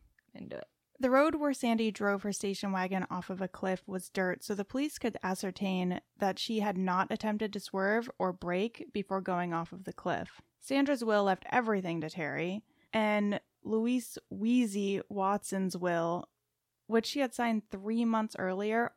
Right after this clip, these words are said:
Speaker 2: also left everything to Terry. And there's no evidence that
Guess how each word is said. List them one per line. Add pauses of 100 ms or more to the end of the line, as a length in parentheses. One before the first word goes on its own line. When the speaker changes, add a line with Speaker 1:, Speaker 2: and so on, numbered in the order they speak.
Speaker 2:
also
left
everything
to
Terry. (360)
And
there's
no
evidence
that